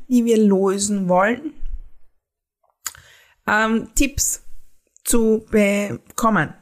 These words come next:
Ja, wir brauchen es nur googeln. Also was kann ich tun, um leichter zu entrümpeln? Ja, wenn man das eingibt, dann kommt,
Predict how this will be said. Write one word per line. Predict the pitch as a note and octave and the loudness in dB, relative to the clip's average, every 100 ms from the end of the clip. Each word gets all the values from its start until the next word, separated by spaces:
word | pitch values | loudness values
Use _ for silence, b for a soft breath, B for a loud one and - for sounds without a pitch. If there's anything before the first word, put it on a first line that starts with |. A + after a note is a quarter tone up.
| - | -6
Ja, | A3 B3 | -2 0
wir | B3+ | 0
brauchen | A3+ A3 | 2 0
es | A#3 - | 0 0
nur | B3+ A#3+ | 0 0
googeln. | B3 G#3+ E3 - - - - _ _ _ _ _ _ | -2 -2 -2 -4 -14 -16 -16 _ _ _ _ _ _
Also | A3 G#3+ | 0 2
was | A#3+ B3+ | 4 4
kann | - B3+ | 4 2
ich | B3+ | 0
tun, | - C#4 C4 G#3+ - _ | 2 2 2 -2 -8 _
um | G#3 G#3 G3 G3+ | 2 2 2 -2
leichter | G3 F3+ F3 F3 | 0 0 -2 -8
zu | E3+ F3+ | -6 -6
entrümpeln? | F3 F3+ F3+ D#3+ - - _ _ | -4 -2 0 -2 -8 -16 _ _
Ja, | G3 A3 B3+ | 0 0 0
wenn | A#3 | -4
man | A3+ | -6
das | A3+ - | -6 -8
eingibt, | - F#3+ A3 B3+ B3 | -2 0 0 -2 -6
dann | A#3+ A#3 | -8 -4
kommt, | A3+ A3+ A3+ | -4 -4 -8